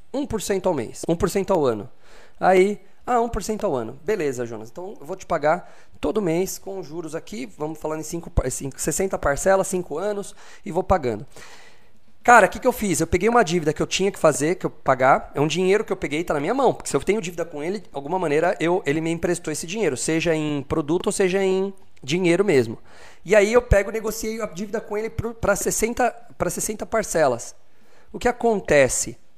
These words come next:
Eu gerei fôlego de caixa, onde eu posso agora trabalhar, girar esse dinheiro. Se eu conseguir fazer esse um milhão que eu tô pe-, que eu peguei emprestado dele, produzir mais do que isso, eu pago a conta pra ele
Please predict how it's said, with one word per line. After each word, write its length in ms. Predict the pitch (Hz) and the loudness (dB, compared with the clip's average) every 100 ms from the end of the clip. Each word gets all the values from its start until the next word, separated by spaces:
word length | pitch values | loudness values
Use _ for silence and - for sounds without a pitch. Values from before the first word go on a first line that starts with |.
| - | -8
Eu 120 | 165 | -4
gerei 220 | 180 185 190 | -4 -4 -6
fôlego 380 | - 180 175 | -4 -4 -2
de 100 | 156 | -6
caixa, 500 | 175 156 147 - 190 - - | -2 2 2 2 -6 -8 -2
onde 160 | 185 190 | 2 2
eu 80 | 202 | 4
posso 340 | 185 170 - | 4 4 4
agora 280 | 147 147 143 | 4 4 4
trabalhar, 680 | - 196 208 233 190 165 190 | 4 4 8 8 8 8 8
girar 340 | 147 180 175 | 4 6 6
esse 160 | 202 233 | 6 4
dinheiro. 420 | 190 220 165 190 - - | -4 0 2 0 -2 -12
Se 200 | - - | -6 0
eu 120 | 262 359 | 2 2
conseguir 640 | 302 269 208 160 160 123 - - | 2 0 -4 -4 -2 -2 -8 -2
fazer 300 | 147 143 185 | 2 4 4
esse 400 | 190 - 185 175 | 2 0 0 2
um 120 | 196 | 2
milhão 360 | 226 185 165 | 0 2 4
que 100 | 151 | 2
eu 60 | 147 | -4
tô 100 | 147 | -8
pe-, 140 | 143 | -8
que 180 | 143 - | -8 -8
eu 40 | 151 | -4
peguei 180 | 156 | -2
emprestado 340 | 165 170 170 175 | -2 -2 0 0
dele, 260 | 147 123 - - - - | 0 -2 -6 -16 -18 -8
produzir 380 | - 202 175 160 | 0 0 2 -4
mais 300 | 147 185 226 | 0 2 2
do 100 | 151 | -2
que 140 | 135 131 | -4 -2
isso, 420 | 151 233 - 117 - - - | 0 -2 -2 -4 -8 -6 6
eu 80 | 170 | 6
pago 500 | - 226 254 247 - | 10 10 10 8 2
a 100 | 165 | 2
conta 440 | 165 180 165 160 - | 2 0 -2 -2 -4
pra 180 | 208 | -2
ele 320 | 175 175 220 | 0 0 -2